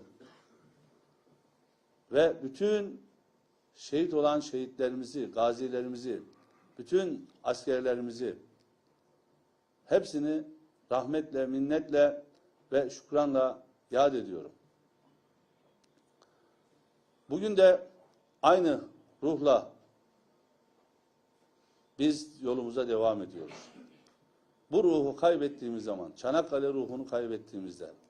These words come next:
Sakarya ruhunu kaybettiğimizde, Malazgirt ruhunu kaybettiğimizde herkes şunu bilsin ki vatanımızı da kaybederiz, devletimizi de kaybederiz. Bu ruhla birliğimizi, beraberliğimizi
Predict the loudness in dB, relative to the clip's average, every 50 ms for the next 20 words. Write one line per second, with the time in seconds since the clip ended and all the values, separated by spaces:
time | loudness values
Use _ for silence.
0 | _ _ -12 -12 -10 0 4 4 4 4 2 0 -2 -2 -4 -6 -6 -10 -6 -4
1 | -4 -4 -2 -4 -8 -10 -10 -12 -12 -12 -12 -14 -14 -18 -20 -20 _ _ _ _
2 | _ _ _ _ _ _ _ _ _ _ _ _ _ _ _ _ -2 6 10 10
3 | 10 10 8 4 -2 -4 -4 -6 -6 -6 -4 -4 -4 -6 -8 -6 -2 -2 0 0
4 | 0 -4 -6 -6 -8 -10 -10 -10 -10 -10 -2 2 2 2 2 0 -4 -12 -20 _
5 | _ _ _ _ _ _ _ _ _ _ _ 0 0 0 2 0 -4 -4 -4 -6
6 | -10 -10 -8 -8 -8 -10 -8 -8 -8 -6 -4 -2 -2 -2 -2 -4 -10 -16 -20 _
7 | _ _ _ _ _ _ -4 -4 -2 -2 -2 -2 -2 -2 -4 -4 -4 -6 -6 -6
8 | -2 -2 0 0 0 0 2 2 2 2 2 0 -4 -8 -16 -20 _ _ _ _
9 | _ _ _ _ -6 -4 -4 -2 -2 -2 -4 -4 -8 -10 -10 -10 -6 -4 -4 -4
10 | -4 -6 -4 -4 -4 -2 -4 -6 -10 -12 -16 -18 -20 -20 -20 -20 _ _ _ _
11 | _ _ _ _ _ _ _ _ _ _ _ _ _ _ _ _ _ _ _ _
12 | _ _ _ _ 0 4 6 6 6 6 8 8 8 8 8 6 2 -2 -4 -4
13 | -2 0 0 0 0 -2 -4 -6 -6 -2 0 2 4 6 6 4 4 4 0 -2
14 | -2 -4 -6 -6 -6 -6 -4 0 0 0 0 0